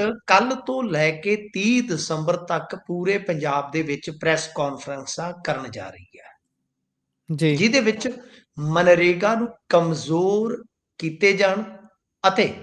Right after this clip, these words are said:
Speaker 1: ਪੇਂਡੂ ਮਜ਼ਦੂਰਾਂ ਦੇ ਅਧਿਕਾਰਾਂ ਦੀ ਅਣਦੇਖੀ ਦਾ ਮੁੱਦਾ ਚੁੱਕਿਆ ਜਾਏਗਾ। ਮਤਲਬ, ਸਾਫ਼ ਹੋ ਗਈ ਕਿ ਪੂਰੇ ਸਟੇਟ ਦੇ ਵਿੱਚ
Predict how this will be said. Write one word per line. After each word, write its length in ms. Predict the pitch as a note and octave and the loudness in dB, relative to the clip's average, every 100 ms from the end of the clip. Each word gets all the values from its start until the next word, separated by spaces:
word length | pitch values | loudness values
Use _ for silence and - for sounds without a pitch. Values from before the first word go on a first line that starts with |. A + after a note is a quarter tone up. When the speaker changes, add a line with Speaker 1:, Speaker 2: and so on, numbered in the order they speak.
| - - _ _ _ _ _ _ _ | -18 -20 _ _ _ _ _ _ _
Speaker 1:
ਪੇਂਡੂ 500 | A3 A3+ A#3+ A#3 C#4+ | 6 8 6 2 0
ਮਜ਼ਦੂਰਾਂ 760 | C4 A3+ D#3+ D3+ F3+ F#3+ G#3+ G3+ | 0 0 -2 -4 -2 0 0 0
ਦੇ 220 | F#3+ G3 - _ F3+ | 0 -2 -4 _ 0
ਅਧਿਕਾਰਾਂ 640 | F3+ F3 D#3 C3 D3 F3 | 0 0 0 0 2 0
ਦੀ 380 | E3+ D3+ D#3+ G3 - _ G3 | -2 -4 -6 -8 -14 _ -2
ਅਣਦੇਖੀ 500 | G3 G3 G#3+ - A3+ | 0 0 0 -2 0
ਦਾ 120 | G3 | 0
ਮੁੱਦਾ 300 | D#3 C#3 C3+ | -2 -8 -10
ਚੁੱਕਿਆ 340 | B2 B2+ C3 | -12 -12 -12
ਜਾਏਗਾ। 380 | G2+ F#2+ - - - _ _ _ C#3 | -12 -16 -20 -20 -20 _ _ _ -8
ਮਤਲਬ, 500 | C#3 E3+ G3+ - - _ D3 | -2 0 -2 -12 -20 _ -16
ਸਾਫ਼ 420 | - B2 C3+ - | -10 -6 -6 -8
ਹੋ 100 | F2+ | -14
ਗਈ 140 | - - _ _ _ _ - _ _ _ _ - | -14 -20 _ _ _ _ -20 _ _ _ _ 2
ਕਿ 360 | F3 F3+ F#3+ F#3 - - - _ _ _ _ _ _ _ _ _ _ - | 6 6 6 2 -10 -20 -20 _ _ _ _ _ _ _ _ _ _ -2
ਪੂਰੇ 260 | C4+ D#4 | 2 4
ਸਟੇਟ 340 | C#4+ - G3 F#3 | 4 2 2 2
ਦੇ 160 | E3+ | -2
ਵਿੱਚ 400 | D#3+ C#3+ - - | -2 -4 -4 -6